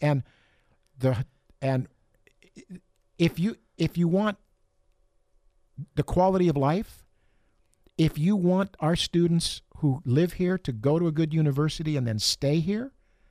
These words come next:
it has to be a first-class university. And if we can't get a first-class university, it, it's good, but I think this helps it to become great. And there's going to be a very serious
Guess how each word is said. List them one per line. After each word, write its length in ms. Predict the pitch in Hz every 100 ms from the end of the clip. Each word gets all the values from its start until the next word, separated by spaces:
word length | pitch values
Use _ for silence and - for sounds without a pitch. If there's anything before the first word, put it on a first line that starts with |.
| _ _ _ _ _ _ _
it 100 | 139
has 180 | 175 165
to 100 | 147
be 120 | 139
a 40 |
first-class 520 | 120 143 - 131 120
university. 520 | 131 117 127 131 - -
And 160 | 151 139
if 80 |
we 180 | 110 202
can't 340 | - 220 196 147
get 160 | 170
a 40 | 151
first-class 580 | 147 143 - 139 127
university, 640 | 147 123 113 123 - 117 139
it, 120 | 143
it's 160 | 190 -
good, 420 | 127 240 117 - - _ _ _ _ _ _ _ _ _
but 100 | 139
I 100 | 160
think 260 | 151 143 123
this 200 | 135 -
helps 280 | 123 -
it 120 | 120 - _ _ _
to 80 | -
become 300 | 117 - 107
great. 280 | 98 57 - _ _ _ _ _ _
And 200 | 139 139
there's 180 | 156 170
going 200 | 170 160
to 80 | 135
be 280 | 139 139 -
a 80 | 110
very 640 | 98 127 175 180 175 170 - _
serious 840 | - - 151 151 151 143 - -